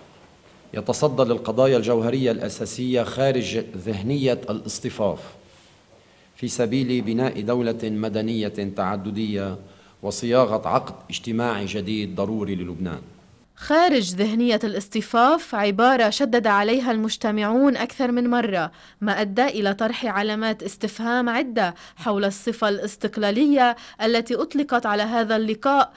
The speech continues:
Speaker 2: فيما مواقع ومواقف كل شخصية تصب في مصلحة قوى الثامن من آذار. والغريب كان إعلانهم أنهم هبوا والتقوا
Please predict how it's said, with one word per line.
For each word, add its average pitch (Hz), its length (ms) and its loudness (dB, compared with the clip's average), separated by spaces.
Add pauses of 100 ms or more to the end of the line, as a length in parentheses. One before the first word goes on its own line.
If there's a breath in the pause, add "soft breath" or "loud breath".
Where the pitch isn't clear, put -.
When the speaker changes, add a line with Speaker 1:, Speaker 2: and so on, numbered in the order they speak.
(220 loud breath)
Speaker 2:
فيما 285 400 0
مواقع 208 600 4
ومواقف 214 680 2
كل 302 220 0
شخصية 277 720 2 (280 loud breath)
تصب 226 480 -2
في 233 180 -4
مصلحة 220 540 -4
قوى 214 180 -2
الثامن 214 480 -2
من 202 120 -4
آذار. 196 520 0 (280 soft breath)
والغريب 190 600 0 (340 loud breath)
كان 339 280 4
إعلانهم 220 800 0
أنهم 202 420 -2
هبوا 277 500 0 (140)
والتقوا 254 640 0